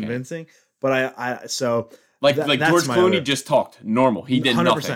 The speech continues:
Speaker 2: nothing.
Speaker 1: the
Speaker 2: Like,
Speaker 1: whole time. I'm like, how could you not know it's Bruce Wayne? Because he doesn't change his voice
Speaker 2: Nothing.
Speaker 1: inflection at all. I think Kilmer didn't either. Or very minimally did Kilmer.
Speaker 2: It was, it's funny, 'cause I was talking to a lot of people today about Batman Forever. A lot of people shitting on it, except, uh, my boy Julio.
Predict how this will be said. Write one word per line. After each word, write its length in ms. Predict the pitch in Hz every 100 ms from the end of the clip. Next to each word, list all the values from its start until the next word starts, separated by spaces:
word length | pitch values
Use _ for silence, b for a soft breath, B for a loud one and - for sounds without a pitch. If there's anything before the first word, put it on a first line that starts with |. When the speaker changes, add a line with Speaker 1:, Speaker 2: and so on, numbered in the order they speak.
| 107
Speaker 2:
nothing. 20 |
Speaker 1:
the 60 |
Speaker 2:
Like, 180 | 113 101
Speaker 1:
whole 100 | 120
time. 120 | 101 92
I'm 120 | 127
like, 140 | 139 135
how 160 | 170
could 180 | 185 208
you 80 | 175
not 280 | 160 151 147
know 380 | 139 120 98 98 _
it's 360 | 123 - - _ _
Bruce 240 | 131 123 120
Wayne? 260 | 110 92
Because 240 | 90 139 135
he 60 |
doesn't 240 | 139 139 143
change 260 | - 131
his 120 | 131
voice 100 | 113
Speaker 2:
Nothing. 220 | 110 101 95
Speaker 1:
inflection 440 | 85 117 - 110 b b -
at 160 | 131
all. 120 | 117
I 40 | 107
think 220 | 220 220
Kilmer 320 | - 175 147
didn't 220 | 98 101
either. 300 | 113 107 76 _ _ _ _ _
Or 80 | 135
very 300 | 117 151 147
minimally 520 | 131 127 104 82 76 _
did 140 | 104 87
Kilmer. 300 | 104 85 78 - _
Speaker 2:
It 40 | 156
was, 120 | 175 -
it's 180 | 175
funny, 260 | - 170 143
'cause 100 | 107
I 80 | 156
was 100 | 196
talking 200 | 208 196
to 60 | 147
a 20 |
lot 200 | 143 143
of 60 |
people 200 | 147 127
today 180 | 113 113
about 200 | 98 95
Batman 300 | 110 104 101
Forever. 380 | 95 - 98 90
A 20 |
lot 160 | 127 180
of 60 | 185
people 220 | 190 185
shitting 340 | 160 165 135
on 160 | 127 127
it, 120 | 131
except, 420 | - - 139 135 151
uh, 80 |
my 120 | 143 143
boy 200 | 160 170
Julio. 560 | 165 156 147 143 143